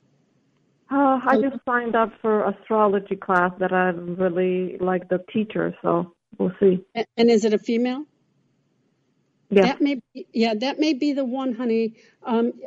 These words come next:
Speaker 2: you, okay, thank you. Uh, Gabriel co-, uh,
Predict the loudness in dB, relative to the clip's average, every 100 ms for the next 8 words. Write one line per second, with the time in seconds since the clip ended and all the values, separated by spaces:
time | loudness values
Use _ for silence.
0 | -2 2 2 0 -6 -4 -4 -2 -2 0
1 | -2 0 2 2 4 2 2 0 -2 -2
2 | -6 -10 -10 -12 -8 -8 -6 -6